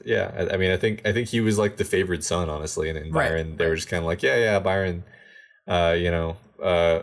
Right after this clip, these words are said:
Speaker 1: oh, I, I didn't, I didn't know you liked ice cream." <laughs>
Speaker 2: Yeah.
Speaker 1: Actual quote.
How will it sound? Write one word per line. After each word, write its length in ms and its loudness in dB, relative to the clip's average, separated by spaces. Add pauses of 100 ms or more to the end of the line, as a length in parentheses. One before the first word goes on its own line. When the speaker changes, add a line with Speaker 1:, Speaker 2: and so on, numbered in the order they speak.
Speaker 1:
oh, 240 4
I, 200 2
I 40 2
didn't, 300 -2
I 60 0
didn't 220 -2
know 80 2
you 180 2
liked 360 0
ice 200 0
cream." 200 -10 (360)
<laughs> 300 -6 (160)
Speaker 2:
Yeah. 220 -2 (160)
Speaker 1:
Actual 360 -2
quote. 340 4